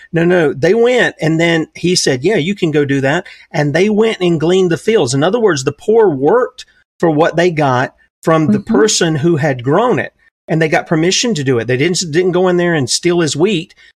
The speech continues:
Speaker 1: uh, or his
Speaker 2: Right.
Speaker 1: grain. They, they went in there and gleaned it themselves. So there was a, a way in which they carried I,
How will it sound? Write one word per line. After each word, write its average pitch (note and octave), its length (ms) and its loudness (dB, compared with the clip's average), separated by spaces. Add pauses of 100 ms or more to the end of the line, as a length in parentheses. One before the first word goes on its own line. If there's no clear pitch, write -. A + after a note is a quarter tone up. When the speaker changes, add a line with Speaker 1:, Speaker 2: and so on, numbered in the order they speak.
Speaker 1:
uh, C#3+ 240 0
or C#3+ 120 0
his E3+ 120 2
Speaker 2:
Right. C#3 80 -2
Speaker 1:
grain. E3 320 0 (460)
They, D#3 220 0
they D3 140 0
went D#3 220 2
in G3+ 100 2
there F3 120 2
and C#3+ 140 0
gleaned D#3+ 260 0
it C#3+ 100 -2
themselves. D3 480 0
So E3+ 160 2
there D#3 160 0
was D3+ 200 2
a, C#3+ 200 0
a C#3 80 2
way E3 320 0
in E3+ 280 -2
which D#3+ 400 -2 (800)
they E3+ 240 0
carried G3 640 0 (440)
I, D#3+ 360 -2